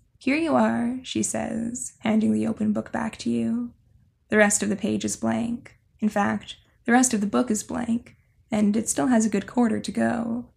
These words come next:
"What do I do now?" you ask, half expecting the words to appear on the page.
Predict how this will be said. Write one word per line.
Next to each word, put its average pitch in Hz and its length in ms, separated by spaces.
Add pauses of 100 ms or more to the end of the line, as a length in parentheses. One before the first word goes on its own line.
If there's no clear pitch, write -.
(1040)
"What 214 140
do 214 100
I 214 40
do 214 160
now?" 233 520
you 226 240
ask, - 580 (200)
half 202 200
expecting 196 400
the 196 80
words 202 360
to 214 100
appear 202 320
on 202 100
the 214 80
page. 220 840